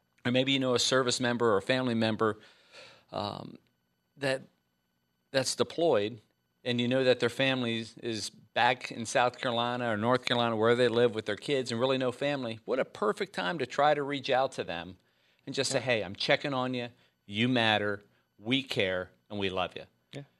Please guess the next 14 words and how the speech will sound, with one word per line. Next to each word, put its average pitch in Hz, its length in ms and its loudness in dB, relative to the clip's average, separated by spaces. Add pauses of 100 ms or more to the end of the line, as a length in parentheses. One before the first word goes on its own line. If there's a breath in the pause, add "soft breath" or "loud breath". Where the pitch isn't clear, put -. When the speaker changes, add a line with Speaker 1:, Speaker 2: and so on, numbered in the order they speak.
Speaker 1:
It's - 160 -4
a 147 40 -4
perfect 190 440 -2
opportunity. 143 800 -4 (440)
So 147 180 2
we, 139 240 0
we 165 160 -2
can't 202 360 -2
let 160 300 4
the 127 460 0
chaos 104 800 0 (320)
and 135 260 0
the 123 80 2
narrative 117 760 4